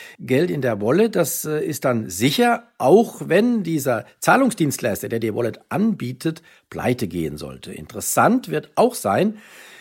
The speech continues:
wie es dann zum Beispiel mit der Obergrenze, ähm, geregelt wird. Also nehmen wir an, du hast schon dreitausend Euro in deiner Wallet an Digi-Euro, kriegst aber dann nochmal tausend Euro dazu von jemandem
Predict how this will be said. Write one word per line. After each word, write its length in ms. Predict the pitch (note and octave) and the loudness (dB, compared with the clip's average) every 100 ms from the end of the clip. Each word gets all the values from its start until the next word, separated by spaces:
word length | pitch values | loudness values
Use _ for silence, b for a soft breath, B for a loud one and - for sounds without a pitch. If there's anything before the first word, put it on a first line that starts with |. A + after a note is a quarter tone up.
| B B | B B
wie 60 | |
es 60 | A#2+ | 2
dann 180 | C#3+ E3 | 2 2
zum 120 | D#3 | 0
Beispiel 220 | C#3+ D#3 | 0 0
mit 80 | B2+ | 0
der 80 | C3 | 2
Obergrenze, 720 | A3+ C#4 C3 G#2 G2 G#2+ F#2 | 4 2 4 0 0 -6 -6
ähm, 560 | G2+ G2 F#2+ F#2 - G2+ | -6 -6 -8 -12 -12 -6
geregelt 460 | G#2+ G#2 G#2+ G#2+ G#2 | -4 0 0 -2 -2
wird. 180 | F#2+ | -2
Also 300 | - G#2 A#2 - | 0 -2 -4 -6
nehmen 180 | A#2 D3 | -6 -2
wir 100 | A2+ | 0
an, 160 | E3+ | 0
du 120 | D#3+ C3+ | 2 2
hast 200 | G3+ - | 2 0
schon 200 | C#3+ A2+ | -4 0
dreitausend 580 | A#2+ B2+ B2+ A2 A#2 | -2 0 -4 -4 -6
Euro 240 | A#2 B2+ A2+ | -4 -2 0
in 160 | F#3 | 0
deiner 300 | A#3 A#2 F2+ | 2 2 0
Wallet 440 | D#2+ F2+ F3 G#3 - | -2 0 0 -2 -8
an 240 | G2+ F#2+ | -6 -6
Digi-Euro, 720 | F#2+ - A#2 F#2 G2 C#3 G#3 G#3+ B B | -8 -6 -4 -2 -4 -2 -4 -6 B B
kriegst 240 | - D3 D3+ | -8 -4 -2
aber 120 | C3 | 0
dann 120 | C3 | 0
nochmal 240 | C#3+ C3+ | 0 -2
tausend 340 | B2 B2 C3+ C3 | 0 0 0 0
Euro 180 | C3 C#3 | 0 2
dazu 360 | B2 C4 F3+ | 0 0 -2
von 180 | - A2 | -2 -6
jemandem 480 | A2 A2 G2+ G#2+ | -4 -4 -6 -8